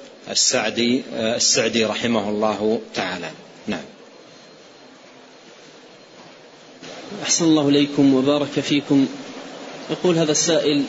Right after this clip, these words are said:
Speaker 2: جاء في النسخة التي بين أيدينا من شرح التنبيهات السنية قوله: "فإنما هم متبعون للكتاب والسنة"، فهم متبعون لا مبتدعون، مقتدرون لا مبتدون،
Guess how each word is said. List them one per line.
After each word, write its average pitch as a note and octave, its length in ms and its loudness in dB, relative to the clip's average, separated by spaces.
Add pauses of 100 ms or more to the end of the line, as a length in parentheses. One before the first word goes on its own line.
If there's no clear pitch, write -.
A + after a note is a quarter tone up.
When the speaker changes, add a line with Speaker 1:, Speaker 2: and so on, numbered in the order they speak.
(120)
Speaker 2:
جاء E3+ 200 4
في E3+ 100 -2
النسخة E3 480 4
التي D3+ 320 2
بين D3+ 220 4
أيدينا C#3+ 560 4 (320)
من C#3 380 4 (260)
شرح D#3 280 0
التنبيهات D3 560 2
السنية C#3+ 560 4 (1700)
قوله: E3+ 540 4 (220)
"فإنما E3 540 2
هم D#3+ 260 2
متبعون D#3+ 640 4
للكتاب D#3 600 2
والسنة"، D3 600 4 (180)
فهم D#3+ 300 4
متبعون D3+ 640 2
لا D#3+ 220 2
مبتدعون، C#3+ 720 4
مقتدرون D#3+ 800 4
لا E3 200 4
مبتدون، D3+ 640 4